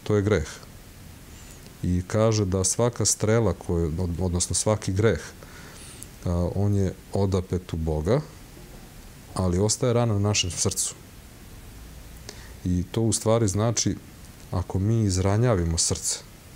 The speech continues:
mnogim gresima, onda ne možemo ni videti Boga, jer je srce iz-, izranavljeno, ne može da rasudi, ne može da dođe do Boga. I da je mnogo teško izvaditi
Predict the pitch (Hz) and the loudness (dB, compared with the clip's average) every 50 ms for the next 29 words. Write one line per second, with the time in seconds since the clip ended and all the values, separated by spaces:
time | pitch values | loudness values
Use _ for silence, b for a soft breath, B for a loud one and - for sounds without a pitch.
0 | - - 90 92 90 82 82 82 80 80 80 80 - - - 71 64 - - - | -2 0 2 2 2 2 0 0 0 0 2 2 4 2 2 0 -4 -10 -14 -18
1 | - - B B B B B B B B B - - - 85 87 85 87 85 87 | -18 -18 B B B B B B B B B -10 -4 -2 0 2 2 2 2 2
2 | 90 101 104 98 98 92 90 90 87 85 87 104 104 90 78 - - 76 73 76 | 2 2 2 2 2 2 2 2 2 2 2 2 0 0 -2 -4 -6 -4 -4 -4
3 | 65 - - - - - - - - - - - - - - - - - - - | -4 -4 -8 -14 -18 -20 -20 -20 -20 -20 -20 -20 -20 -20 -20 -20 -20 -20 -20 -20
4 | - - - - - - - - - - - - 87 85 85 85 - - 95 - | -20 -20 -20 -20 -20 -20 -20 -20 -20 -8 -2 0 0 2 2 2 2 2 0 0
5 | - - 90 87 82 82 80 80 78 92 85 90 90 90 90 95 98 87 76 71 | 0 0 2 2 2 2 0 2 2 2 2 4 4 4 4 4 2 2 2 0
6 | 71 82 85 85 90 95 95 90 92 87 92 92 95 98 95 - - 127 110 82 | 0 0 0 0 0 2 2 2 2 2 2 2 4 4 4 4 4 2 2 0
7 | 76 73 - B B B B B B B B - - 90 90 98 104 92 92 87 | 0 -2 -4 B B B B B B B B -4 0 2 2 4 4 2 2 2
8 | 87 90 87 90 107 113 104 85 82 76 78 78 73 76 76 73 - - - - | 2 2 2 4 4 4 4 4 2 0 -2 -2 -2 -2 -4 -4 -6 -10 -14 -18
9 | - - - - - - - - - - - - - - - - - - - - | -18 -20 -20 -20 -20 -20 -20 -20 -20 -20 -20 -20 -20 -20 -18 -18 -18 -18 -18 -10
10 | - - 92 90 92 95 90 92 95 104 117 127 123 123 107 - 104 101 107 110 | -4 -2 0 2 2 2 4 4 4 4 4 4 4 2 2 2 2 4 4 4
11 | - - - 87 76 92 92 95 104 101 90 82 82 - - 78 | 2 0 -2 0 2 2 2 4 4 4 4 2 0 -2 -4 -4